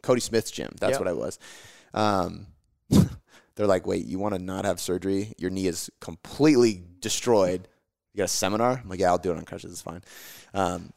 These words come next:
Speaker 1: I can't be on drugs all, like, loopy on painkillers.
Speaker 2: Yeah, no way.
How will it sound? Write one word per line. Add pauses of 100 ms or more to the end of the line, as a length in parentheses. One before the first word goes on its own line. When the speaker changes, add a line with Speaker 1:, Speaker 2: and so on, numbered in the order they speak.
Speaker 1:
I
can't
be
on
drugs
all,
like,
loopy
on
painkillers.
Speaker 2:
Yeah,
no (120)
way.